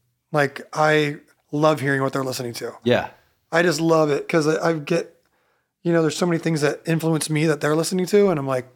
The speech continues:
Speaker 1: "Oh, that's rad."
Speaker 2: I'm wi-, I, I'm with it. I always kinda li-, like, when, when he'll let me. A lot of times he just has his headphones on, and at thirteen, I think that's just
Speaker 1: Get
Speaker 2: what
Speaker 1: outta
Speaker 2: they
Speaker 1: here,
Speaker 2: do.
Speaker 1: Dad.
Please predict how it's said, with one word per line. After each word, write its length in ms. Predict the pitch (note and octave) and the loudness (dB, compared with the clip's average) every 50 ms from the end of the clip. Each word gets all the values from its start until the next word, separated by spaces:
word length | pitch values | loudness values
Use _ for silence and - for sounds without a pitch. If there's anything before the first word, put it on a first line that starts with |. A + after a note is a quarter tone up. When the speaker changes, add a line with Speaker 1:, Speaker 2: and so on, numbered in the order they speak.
| _ _ _ _ _ _ _ _ _ _ - | _ _ _ _ _ _ _ _ _ _ -10
Speaker 1:
"Oh, 60 | C#3 | -8
that's 180 | C3+ - - - | -8 -8 -6 -8
rad." 240 | C3+ B2+ A#2+ - - | -8 -8 -8 -2 2
Speaker 2:
I'm 140 | B2+ D3 E3 | 2 4 4
wi-, 120 | E3 D#3+ D#3 | 4 4 4
I, 340 | D#3 E3 D#3+ - B2+ D#3 G3+ | 4 2 2 2 2 2 4
I'm 120 | A#3 A#3+ | 4 6
with 160 | F#3+ E3 E3+ | 6 6 6
it. 100 | D3+ A#2+ | 6 6
I 160 | A#2+ B2+ D3+ | 6 6 6
always 280 | F3 F3 E3+ D3+ C3 A#2 | 6 6 6 4 4 2
kinda 260 | - - C3+ B2+ A2 | 0 0 0 2 2
li-, 200 | G#2 G#2+ B2 B2 | 0 0 0 0
like, 200 | - A#2+ A#2+ A#2+ G#2+ | -2 -2 -4 -4 -2
when, 300 | F2+ B2 B2+ B2 A#2+ B2 | 0 0 2 2 2 4
when 180 | B2 C3+ C#3+ | 4 4 4
he'll 160 | C#3 C3 B2 | 4 4 4
let 220 | A2 A2 A2+ - G2+ | 4 4 2 2 0
me. 100 | G2 F2+ | -4 -4
A 80 | F#2 | 0
lot 160 | G2 G#2 A2 A#2 | 2 2 2 2
of 60 | A2+ | 2
times 240 | A#2 G#2+ G2+ F2+ F#2 | 0 -2 -2 -2 -4
he 40 | |
just 160 | F#2 F#2+ F2+ - | -8 -10 -6 -4
has 140 | G2 F2 | -6 -6
his 80 | E2 D#2 | -6 -8
headphones 400 | E2 F2+ F2+ D#2+ - G2+ G2+ G2+ | -10 -10 -10 -8 -6 -6 -4 -2
on, 220 | A#2 A#2 A#2 A2+ A#2 - _ _ _ _ _ _ _ _ _ _ | -2 -2 -4 -4 -10 -16 _ _ _ _ _ _ _ _ _ _
and 240 | - G2 F#2+ F#2+ - | -10 -8 -8 -4 -2
at 180 | A2 A2+ - - | -2 -4 0 2
thirteen, 440 | C3 A#2+ A2 A2+ - A2 G#2+ A2 G#2+ | 2 2 2 0 -2 -4 -2 -2 -4
I 60 | G2 | -4
think 240 | G2 - G2 F#2 - | -4 -6 -8 -6 -4
that's 240 | G2 F#2+ F2+ - | -4 -4 -4 -8
just 100 | - F2+ | -6 -4
Speaker 1:
Get 80 | F#3 D#3+ | -2 0
Speaker 2:
what 60 | D3+ | 0
Speaker 1:
outta 100 | C3+ B2+ B2+ | 0 -2 -4
Speaker 2:
they 20 | |
Speaker 1:
here, 80 | F#2 E2+ | -4 -2
Speaker 2:
do. 200 | F#2+ G2 G#2 A#2 | -2 0 0 0
Speaker 1:
Dad. 200 | A#2+ A2 A2 A#2+ | -2 -4 -10 -16